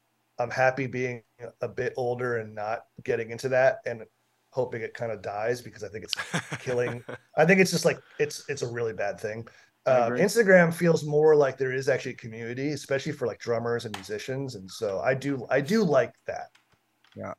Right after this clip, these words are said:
Speaker 3: Isn't it funny to think of, like, we're talking to this unbelievable world, like, world-class drummer who's talking about,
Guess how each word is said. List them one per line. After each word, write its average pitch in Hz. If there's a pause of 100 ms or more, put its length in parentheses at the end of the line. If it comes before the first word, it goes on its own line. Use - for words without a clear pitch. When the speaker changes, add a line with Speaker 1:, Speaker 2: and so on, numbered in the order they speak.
Speaker 3:
Isn't 202
it 294
funny 185
to 165
think 151
of, 127
like, 107 (580)
we're 135
talking 165
to 147
this 139
unbelievable 135
world, 120
like, 123
world-class 127
drummer 110
who's 110
talking 117
about, 104